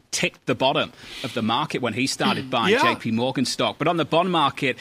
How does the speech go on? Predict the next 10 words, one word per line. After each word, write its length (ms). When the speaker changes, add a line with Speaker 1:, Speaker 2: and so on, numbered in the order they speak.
Speaker 1:
Tom, 200
we've 120
seen 260
it 100
time 320
and 120
time 260
again. 420
The 80
people 640